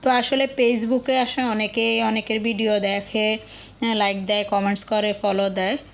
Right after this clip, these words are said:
উম, কিন্তু, আহ, সে যখন দেখে তার ভিডিও ওই লোকটা আবার দেখে নাই, তখন কিন্তু সে আনফলো করে, করে দেয় বা ভিডিও দেখা বন্ধ করে দেয়।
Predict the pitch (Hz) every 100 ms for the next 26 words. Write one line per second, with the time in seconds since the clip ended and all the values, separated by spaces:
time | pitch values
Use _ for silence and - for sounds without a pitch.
0 | - - - - 202 196 190 196 - 233
1 | 233 - 190 240 - - - - - 196
2 | 185 - 226 220 226 220 240 233 208 208
3 | - 226 220 202 196 185 196 185 190 190
4 | 170 202 190 185 - 190 185 196 185 180
5 | 170 190 175 165 - 160 196 180 185 180
6 | 190 180 208 247 - - - - 202 196
7 | 175 196 180 180 196 185 190 208 - 214
8 | 202 202 202 214 190 190 202 202 185 175
9 | 175 - 190 185 180 175 170 190 180 165
10 | 175